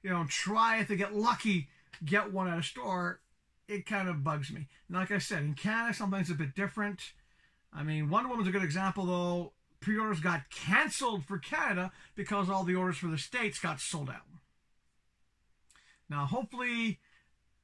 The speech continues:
McFarlane Toys says, "Hey, you know what? We can make this thing valuable on the second and third markets, or we'll be smart. We'll make more of them and sell more."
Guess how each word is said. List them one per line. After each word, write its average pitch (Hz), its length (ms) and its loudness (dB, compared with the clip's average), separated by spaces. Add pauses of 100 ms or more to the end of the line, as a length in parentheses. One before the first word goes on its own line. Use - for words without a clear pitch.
(380)
McFarlane 202 580 0
Toys 190 400 0
says, 156 180 -2
"Hey, 202 140 0
you 208 60 0
know 220 120 -2
what? 214 240 0 (1400)
We 190 100 -4
can 277 180 -4
make 262 200 2
this 233 140 -2
thing 196 200 2
valuable 254 880 0 (480)
on 170 160 -4
the 147 60 -2
second 202 360 -2
and 147 140 0
third 240 220 -4
markets, 254 560 0
or 269 140 0
we'll 233 120 0
be 196 140 2
smart. 214 540 4 (360)
We'll 202 260 6
make 220 300 2
more 311 260 4
of 233 60 2
them 214 160 2
and 196 200 4
sell 311 600 6
more." 208 520 4